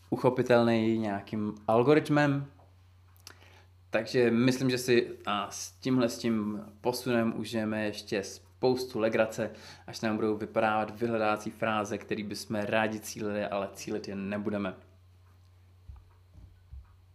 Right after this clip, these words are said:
Tak další článek, o kterém bych rád mluvil, je na P P C hero tečka com. Five P P C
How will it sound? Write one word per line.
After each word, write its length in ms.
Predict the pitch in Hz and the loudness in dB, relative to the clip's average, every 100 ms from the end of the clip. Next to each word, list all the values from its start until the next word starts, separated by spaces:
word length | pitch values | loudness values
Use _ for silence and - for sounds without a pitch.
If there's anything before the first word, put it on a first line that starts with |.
| - - - - - - - - - - - - - - - - - - | -12 -12 -14 -20 -20 -20 -20 -20 -20 -20 -20 -20 -20 -20 -20 -20 -20 -4
Tak 240 | 117 - | -4 -2
další 480 | 110 175 185 - 123 | 8 10 10 6 -2
článek, 480 | - 165 160 151 143 | 0 2 4 4 2
o 40 | |
kterém 240 | 139 143 135 | -2 0 2
bych 360 | 127 - - 120 | 0 -4 -10 0
rád 340 | 110 95 135 | 2 2 0
mluvil, 380 | 143 143 135 131 | 2 4 4 4
je 240 | 123 95 71 | 2 2 -4
na 100 | 82 | -10
P 260 | - 117 | -2 0
P 160 | 113 107 | 0 -2
C 200 | - 98 107 | -6 -8 -6
hero 200 | 98 92 | -4 -4
tečka 280 | 90 - - - | -8 -10 -6 4
com. 400 | 170 165 165 - - - - - - | 6 6 0 -8 -20 -20 -20 -20 0
Five 340 | 139 135 131 - | 6 8 6 0
P 140 | 120 117 | -4 -2
P 120 | 117 | -4
C 240 | - 120 | -4 -6